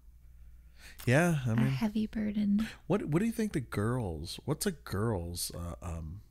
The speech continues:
Speaker 1: wish? 'Cause, like, yeah, guys are like, "Oh, yeah, man, I wish I had a bigger dick," or whatever. What's a girl's
Speaker 2: Mm-hmm.
Speaker 1: wish? What do you think?
Speaker 2: Um, I don't think it's genital related. I think it's, like,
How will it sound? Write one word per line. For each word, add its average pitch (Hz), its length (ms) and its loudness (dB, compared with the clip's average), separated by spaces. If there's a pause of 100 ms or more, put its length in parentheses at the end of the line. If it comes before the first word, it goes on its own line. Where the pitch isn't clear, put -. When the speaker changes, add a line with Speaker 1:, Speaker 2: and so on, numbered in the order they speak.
(160)
Speaker 1:
wish? 90 400 -6
'Cause, 143 160 2
like, 190 140 2
yeah, 156 140 2
guys 90 440 -2
are - 60 -8
like, - 180 -6
"Oh, 196 140 4
yeah, 175 220 4
man, 143 220 2
I 151 40 0
wish 147 220 -2
I 147 40 -2
had 143 160 0
a 135 180 -4 (120)
bigger 147 160 -4
dick," 143 260 -4
or - 60 -4
whatever. 127 240 2
What's 131 260 2
a 156 40 0
girl's 92 560 8
Speaker 2:
Mm-hmm. 98 100 2
Speaker 1:
wish? - 440 -6 (420)
What 98 80 -2
do 95 40 2
you 92 40 -2
think? - 340 -6 (1900)
Speaker 2:
Um, 294 800 -6 (1300)
I - 760 -8
don't 254 160 -4
think 330 180 0
it's - 240 -2 (120)
genital 170 540 0
related. 87 420 -4
I - 160 0 (220)
think 185 220 4
it's, - 240 -2
like, 175 460 2